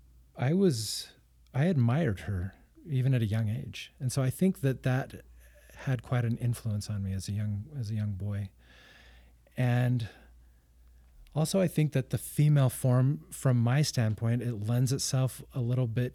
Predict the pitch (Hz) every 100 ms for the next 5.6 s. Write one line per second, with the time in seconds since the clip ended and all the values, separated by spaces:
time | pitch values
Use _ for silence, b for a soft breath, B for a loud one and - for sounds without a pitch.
0 | - - 127 127 127 127 127 127 - -
1 | 120 110 - 113 131 123 120 117 117 -
2 | 123 110 117 - - - b b b b
3 | b b - 123 - 147 117 - - 127
4 | 117 131 135 - - 139 135 131 127 -
5 | - 123 123 123 123